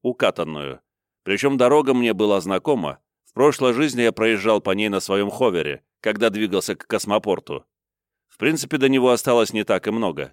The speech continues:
километров шестьдесят. Доберусь. Как оказалось, немного поспешил.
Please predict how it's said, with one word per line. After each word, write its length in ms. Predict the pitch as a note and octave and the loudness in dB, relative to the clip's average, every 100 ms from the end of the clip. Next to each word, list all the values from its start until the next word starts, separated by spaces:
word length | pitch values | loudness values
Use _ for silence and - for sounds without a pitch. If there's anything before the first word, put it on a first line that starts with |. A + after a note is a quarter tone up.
| - | -8
километров 540 | A2 B2 A#2 G#2 G2 | -2 0 0 -2 -6
шестьдесят. 640 | - F#2+ A2 A2 E2+ C2+ _ _ _ _ | -6 -4 -4 -2 -4 -6 _ _ _ _
Доберусь. 600 | A2 C#3+ E3+ C3+ D2+ - _ _ _ _ _ _ _ | -2 4 4 4 -2 -10 _ _ _ _ _ _ _
Как 260 | - G#2 - | -2 -2 -2
оказалось, 600 | G#2+ G2+ G#2+ B2 C3 A2+ | -4 0 2 2 2 2
немного 400 | A2 A2 G#2+ F#2+ | -2 0 0 0
поспешил. 680 | F#2+ G2 - A#2+ - E2 C2+ | -2 -2 -2 -4 -2 -6 -8